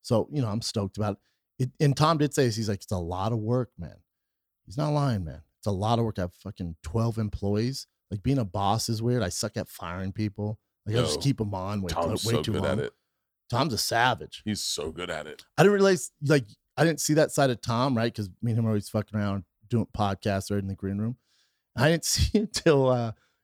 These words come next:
Speaker 1: you know, I brought my, you know, I have a crew like you guys. I brought my camera guy to document me doing, uh, Two Bears, One Cave when you were shooting your movie.
Speaker 2: Yeah.
Speaker 1: And my camera guy comes in, my, you know, I don't, he's just, you know, fucking,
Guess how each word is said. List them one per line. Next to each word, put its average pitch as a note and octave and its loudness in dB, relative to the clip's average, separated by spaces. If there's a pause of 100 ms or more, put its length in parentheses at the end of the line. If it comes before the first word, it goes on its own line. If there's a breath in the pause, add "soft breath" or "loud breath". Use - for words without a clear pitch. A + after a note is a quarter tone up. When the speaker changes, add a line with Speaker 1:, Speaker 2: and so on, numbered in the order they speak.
(120)
Speaker 1:
you D3 6
know, C#3 8
I A#2+ 6
brought B2 4
my, B2 2
you C3+ 2
know, C#3 4
I B2 4
have D3+ 0
a - -4
crew C3 2
like C3 4
you D3 0
guys. A2+ 2
I A#2+ 2
brought A2+ 2
my A#2 0
camera A#2 0
guy G#2+ 2
to G2+ 2
document G#2 -2
me G#2+ -2
doing, G#2 0
uh, F#2 -2 (280)
Two B2+ 2
Bears, G#2 0
One G2+ -2
Cave A#2+ 0
when G2+ -2
you G2 -2
were F#2+ -2
shooting - -2
your F#2+ -2
movie. G#2 0 (160)
Speaker 2:
Yeah. G2 2 (180)
Speaker 1:
And A2+ -6
my A#2 0
camera C3 2
guy A2 2
comes A2 -2
in, A#2 2 (280)
my, C#3 2
you F3+ 2
know, C3+ 4
I D#3 0
don't, F3+ -4
he's D3+ -6
just, F#3 -4
you G3+ -4 (300)
know, D#3+ -10 (300)
fucking, E3 -10